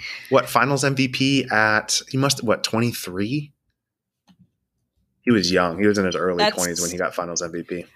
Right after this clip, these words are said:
Speaker 2: My whole life just flashed before my eyes when you just said that
Speaker 1: Yeah.
Speaker 2: because I am currently twenty-three and I'm
Speaker 1: Yep.
Speaker 2: doing a lot of things, but I'm certainly not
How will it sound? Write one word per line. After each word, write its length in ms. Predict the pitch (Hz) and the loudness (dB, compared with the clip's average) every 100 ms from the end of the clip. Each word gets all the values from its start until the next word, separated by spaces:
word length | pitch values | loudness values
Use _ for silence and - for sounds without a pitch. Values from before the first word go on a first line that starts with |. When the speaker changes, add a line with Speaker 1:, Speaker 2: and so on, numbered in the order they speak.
| _ | _
Speaker 2:
My 480 | 214 220 240 226 - | 0 2 4 2 0
whole 300 | - 233 254 | 0 2 4
life 280 | 156 185 - | 0 -2 -2
just 200 | 262 - | -2 2
flashed 280 | 277 277 | 2 2
before 240 | - 277 285 | 0 2 2
my 260 | 277 269 277 | 4 4 4
eyes 160 | 277 | 4
when 80 | 214 | 0
you 80 | 196 | 0
just 200 | 175 185 | -2 0
said 180 | 202 196 | 0 2
that 140 | 214 | 2
Speaker 1:
Yeah. 60 | 208 | 2
Speaker 2:
because 300 | 202 208 190 | 2 2 2
I 180 | 185 180 | 2 2
am 460 | 156 170 151 160 - | 2 -2 -2 -4 -6
currently 500 | - 269 175 120 156 | 2 6 6 4 -4
twenty-three 880 | - 165 156 - 165 143 180 254 254 | -2 -2 -2 -4 -4 -2 0 0 -2
and 420 | - 180 175 175 185 - 180 | -2 0 0 -2 -2 -2 0
I'm 100 | 202 | 2
Speaker 1:
Yep. 60 | 220 | 4
Speaker 2:
doing 180 | 302 359 | 4 6
a 60 | |
lot 200 | 254 277 | 6 6
of 80 | 302 | 2
things, 380 | - 160 160 - | -2 -4 -4 -4
but 160 | 185 180 | 0 4
I'm 360 | 180 180 175 _ | 4 2 -4 _
certainly 580 | - - 247 220 226 208 | -4 2 4 2 2 0
not 360 | 190 180 175 | 2 4 2